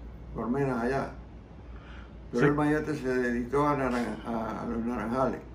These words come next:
Speaker 1: a sembrar y, y cosechar naranja.
Speaker 2: ¿Y usted cómo, cómo le gustó esto y empezó a, no sé, a seguir a su papá, a mirarlo, cómo él lo hacía y usted
Speaker 1: Porque yo
Speaker 2: quería hacer lo
Speaker 1: cuando
Speaker 2: mismo?
Speaker 1: llegaron los colmeneros que traían la,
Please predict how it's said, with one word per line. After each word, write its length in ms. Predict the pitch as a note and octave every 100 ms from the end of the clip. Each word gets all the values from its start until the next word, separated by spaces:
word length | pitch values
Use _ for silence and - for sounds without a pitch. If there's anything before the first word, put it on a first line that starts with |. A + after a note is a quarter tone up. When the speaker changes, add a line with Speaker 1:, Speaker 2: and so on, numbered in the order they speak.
| - - -
Speaker 1:
a 60 |
sembrar 400 | A2 A#2 A#2 B2+
y, 80 | C3
y 220 | A#2 A#2 -
cosechar 440 | - - G2+ A#2+
naranja. 380 | A#2 A2 E3 G3+ - - - - - - - - - - - - -
Speaker 2:
¿Y 200 | C#3+ C#3+
usted 280 | C#3 C#3 F3+
cómo, 520 | F3 E3+ E3 D3+ C#3+
cómo 220 | - D#3
le 220 | D#3 C#3 C#3+
gustó 600 | B2+ - D3+ D3 D#3+ E3
esto 340 | D#3+ - E3
y 120 | D3
empezó 420 | B2+ - - C#3
a, 380 | C#3+ C#3 C3 A#2+ - - - - -
no 140 | C#3
sé, 180 | C3+ C#3+
a 160 | C3+
seguir 380 | B2 C3+ C#3 D#3+
a 60 | D#3+
su 120 | D3
papá, 320 | C3+ C#3 D#3
a 40 | D#3+
mirarlo, 540 | C#3+ D#3 E3 D#3+ D#3+
cómo 280 | D#3 D3+ D#3+
él 60 |
lo 100 | D#3
hacía 360 | D3 D#3 D#3 D#3
y 80 | D3
usted 360 | B2 D3 D3
Speaker 1:
Porque 240 | - E3 D#3+
yo 60 |
Speaker 2:
quería 140 | C3+ C#3
hacer 180 | C3+ D3+
lo 100 | D#3
Speaker 1:
cuando 140 | D#3
Speaker 2:
mismo? 120 | E3+
Speaker 1:
llegaron 240 | F#3+ F3+ F#3
los 140 | F3+
colmeneros 640 | E3 D3 C#3 D3+ F#3+ F#3+
que 140 | - C3+
traían 400 | B2+ C#3+ D#3+ D3+
la, 400 | C#3+ C3+ A#2+